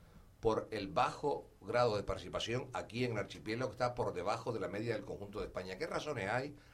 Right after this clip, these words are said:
aquí en el archipiélago? Podemos ver el sistema electoral, la inexistencia de la lista, eh, regional, las barreras electorales, que aquí son superiores, eh,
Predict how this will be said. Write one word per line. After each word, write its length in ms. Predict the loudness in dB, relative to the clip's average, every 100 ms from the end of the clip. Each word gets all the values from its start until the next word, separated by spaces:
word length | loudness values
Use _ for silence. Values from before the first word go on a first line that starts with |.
| -10
aquí 260 | -8 -4
en 80 | 0
el 40 | 0
archipiélago? 580 | -2 -2 2 2 0 -6 -16 -12
Podemos 240 | -6 -2 -2
ver 80 |
el 80 | -4
sistema 280 | -4 -4 -2
electoral, 520 | -2 -2 2 4 4
la 60 | 2
inexistencia 540 | -2 -4 -4 -2 0
de 80 | -2
la 80 | -2
lista, 480 | -4 -2 0 0 -4 -14 -14
eh, 80 | -8
regional, 500 | -4 -2 4 4 4
las 140 | 0 0
barreras 360 | 0 0 0
electorales, 440 | -2 -4 -2 0 0
que 80 | -4
aquí 160 | -4
son 160 | -2 0
superiores, 640 | 0 0 0 0 0 -2 -6 -20 -18 -8
eh, 180 | -4